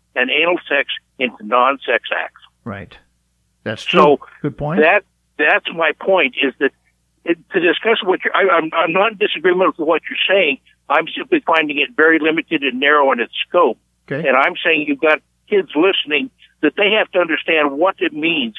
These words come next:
Speaker 1: when they say they want to become a homosexual.
Speaker 2: Right.
Speaker 1: That requires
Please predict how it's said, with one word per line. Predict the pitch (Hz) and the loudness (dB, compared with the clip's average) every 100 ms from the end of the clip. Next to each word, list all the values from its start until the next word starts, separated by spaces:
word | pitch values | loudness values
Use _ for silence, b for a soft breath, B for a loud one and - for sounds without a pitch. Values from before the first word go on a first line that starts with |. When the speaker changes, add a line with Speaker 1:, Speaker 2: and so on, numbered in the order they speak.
| - _ _ _ _ | -20 _ _ _ _
Speaker 1:
when | - 151 | 0 2
they | 151 147 | 2 0
say | 175 160 | 0 2
they | |
want | 143 156 | 2 0
to | 139 | 0
become | 160 143 | -6 0
a | |
homosexual. | 156 139 127 135 - - - - _ _ _ | 0 0 0 0 0 -6 -10 -14 _ _ _
Speaker 2:
Right. | - 107 - _ _ _ b b b _ - | -10 -10 -12 _ _ _ b b b _ 2
Speaker 1:
That | 175 220 | 2 4
requires | 208 - 175 165 160 156 151 | 0 0 2 4 4 4 2